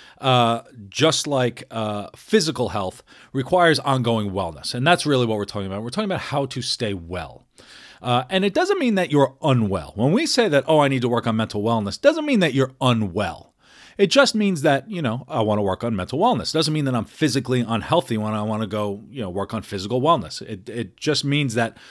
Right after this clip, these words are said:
ongoing mental wellness, uh, is going to be unique to you and is something, it's an area of focus, uh, that you should spend your time. So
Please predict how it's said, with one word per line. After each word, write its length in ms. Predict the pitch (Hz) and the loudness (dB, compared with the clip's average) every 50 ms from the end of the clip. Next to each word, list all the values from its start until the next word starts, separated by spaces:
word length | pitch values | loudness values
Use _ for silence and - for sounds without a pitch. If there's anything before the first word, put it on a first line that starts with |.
| - - - - _ _ _ _ _ | -20 -20 -20 -20 _ _ _ _ _
ongoing 640 | - 170 175 196 196 185 190 170 170 165 156 139 135 | 4 6 6 6 6 6 4 4 4 4 2 2 2
mental 400 | 139 147 143 120 - 131 123 120 | 2 2 0 0 -2 -2 -2 0
wellness, 680 | 104 113 143 170 175 151 120 92 85 87 - - - - _ - - - - - - _ _ - | 2 4 4 4 4 2 0 -2 -4 -6 -8 -8 -8 -10 _ -20 -20 -20 -20 -20 -20 _ _ -8
uh, 360 | - 123 117 113 110 113 117 - - 117 120 - _ _ | -2 0 0 0 0 -2 -4 -6 -12 -18 -18 -20 _ _
is 160 | - 135 113 | -2 -2 0
going 220 | 101 147 143 139 131 | 0 0 0 0 0
to 100 | - 127 | 0 0
be 80 | 135 | 0
unique 400 | 123 107 113 120 131 156 196 196 | 0 2 2 2 2 2 0 0
to 140 | - - 196 | -2 0 2
you 160 | 185 170 170 | 2 2 2
and 180 | 156 123 123 120 | 2 0 -2 -2
is 80 | 113 - | -2 -2
something, 400 | - 135 123 - 131 127 120 113 | -2 -4 -4 -4 -4 -2 -4 -4
it's 400 | 95 82 71 104 117 95 - 113 | -8 -10 -12 -12 -10 -6 -4 -2
an 80 | 120 | 0
area 240 | 131 147 147 139 123 | 0 2 2 2 0
of 80 | 113 - | 0 -2
focus, 640 | - - - 127 113 - - 98 82 - - - - - - - - - _ - | -6 -2 0 0 0 0 -2 -6 -4 -4 -4 -6 -8 -12 -20 -20 -20 -20 _ -10
uh, 220 | - 107 107 101 | -6 -6 -4 -4
that 160 | 95 107 110 104 | -4 -4 -4 -2
you 140 | 101 110 | -2 -2
should 200 | 107 - - 95 | -4 -4 -4 -6
spend 320 | - - - 110 101 98 87 | -6 -6 -4 -6 -6 -6 -6
your 60 | 95 | -10
time. 360 | - - - 90 80 69 - _ - | -10 -10 -12 -12 -12 -14 -16 _ -4
So 300 | - 127 123 110 98 | 0 0 0 0 0